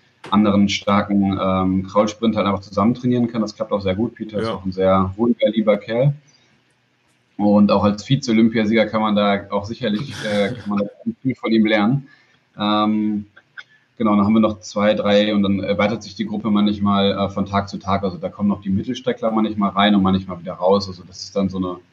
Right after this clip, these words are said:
Speaker 1: wird dann so zwei Gruppen, die manchmal zusammengelegt werden. Das ist, äh, eigentlich ganz cool, weil dann hat man noch so ein paar Leute, mit denen man trainieren kann. Ist jetzt besser, als hätte ich jetzt von, äh, Nicole einen Plan bekommen und den ich dann alleine irgendwie so, ähm, stupide halt durchziehen muss. Ich glaub, das
Speaker 2: Ja.
Speaker 1: macht dann auch sechs Wochen nicht so viel, nicht so viel Spaß.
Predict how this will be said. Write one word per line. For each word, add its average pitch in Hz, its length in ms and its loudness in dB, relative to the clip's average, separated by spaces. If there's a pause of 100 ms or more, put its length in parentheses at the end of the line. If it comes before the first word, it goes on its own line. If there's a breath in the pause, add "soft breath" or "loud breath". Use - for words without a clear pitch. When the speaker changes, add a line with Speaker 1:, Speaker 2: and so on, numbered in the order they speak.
(280)
Speaker 1:
wird 101 100 -4
dann 95 80 -2
so 90 80 -12
zwei 104 240 0
Gruppen, 104 280 -2
die 98 80 2
manchmal 98 380 0
zusammengelegt 98 640 0
werden. 92 300 0
Das 95 160 -10
ist, - 80 -10
äh, 95 60 0
eigentlich 104 260 0
ganz 107 260 0
cool, 110 160 2
weil 92 100 0
dann 92 100 -4
hat 92 100 -6
man 98 100 -2
noch 92 100 -2
so 95 100 -12
ein 95 80 -6
paar 92 320 -4 (640 soft breath)
Leute, 151 280 4
mit 127 180 4
denen 123 100 4
man 120 100 6
trainieren 123 420 4
kann. 113 160 0
Ist 107 100 -2
jetzt 98 160 -8
besser, 110 240 2
als 101 120 0
hätte 98 80 -10
ich 98 60 -8
jetzt 101 200 -8
von, 104 220 2
äh, 98 220 -2
Nicole 101 300 0
einen 104 120 0
Plan 113 240 2
bekommen 110 360 2
und 104 80 0
den 98 80 -2
ich 92 80 -8
dann 98 80 -4
alleine 95 340 2
irgendwie 98 300 0
so, 92 360 -4
ähm, 90 520 -6
stupide - 440 -2
halt 95 160 4
durchziehen 104 400 2
muss. 98 160 2
Ich - 100 -12
glaub, 92 120 0
das 95 100 -6
Speaker 2:
Ja. 107 60 0
Speaker 1:
macht 107 160 0
dann 95 80 0
auch 90 100 -2
sechs - 240 -6
Wochen 95 260 -4 (200)
nicht 98 100 -14
so 98 120 -10
viel, 95 280 -4 (140)
nicht 104 120 -8
so 101 60 -16
viel 101 160 -14
Spaß. - 400 -4